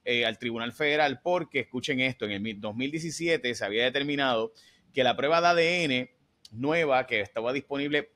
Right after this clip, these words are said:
ahora en el dos mil diecisiete demostraba que este individuo pudiera no haber estado vinculado, o sea, que era inocente, que él no estuvo allí. La prueba de A D N planteaba que había otras personas, pero de él no. En síntesis, la Escuela de Derecho, Universidad Interamericana y demás, Proyecto Inocencia, otra gente,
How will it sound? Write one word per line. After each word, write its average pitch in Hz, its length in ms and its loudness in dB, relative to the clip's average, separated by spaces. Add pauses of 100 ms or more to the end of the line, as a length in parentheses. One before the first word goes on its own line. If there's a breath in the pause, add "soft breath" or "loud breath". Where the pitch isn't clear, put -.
(140)
ahora 104 300 -2
en 135 80 -2
el 139 80 -4
dos 135 120 -6
mil 143 140 -4
diecisiete 139 640 -2 (180 soft breath)
demostraba 151 600 4
que 139 60 0
este 127 160 -4
individuo 156 460 -2
pudiera 123 320 -2
no 143 80 -4
haber 143 160 -2
estado 147 240 0
vinculado, 151 420 -2
o 135 60 0
sea, 113 160 -4
que 113 80 -6
era 127 60 -2
inocente, 107 460 -6
que 101 60 -6
él 110 60 -4
no 127 80 -4
estuvo 143 260 -2
allí. 104 220 -4 (200 soft breath)
La 123 140 2
prueba 143 220 4
de 165 60 6
A 170 40 6
D 175 60 4
N 175 120 0
planteaba 160 360 2
que 131 60 0
había 127 120 2
otras 143 220 -2
personas, 147 440 -4
pero 117 200 0
de 110 160 0
él 131 160 0
no. 95 180 -8 (440 soft breath)
En 135 200 0
síntesis, 190 500 -2
la 131 80 2
Escuela 127 320 0
de 147 60 4
Derecho, 151 320 0
Universidad 139 340 -4
Interamericana 143 680 0
y 143 40 2
demás, 151 340 0
Proyecto 110 320 -4
Inocencia, 139 460 -4
otra 135 180 2
gente, 151 420 -2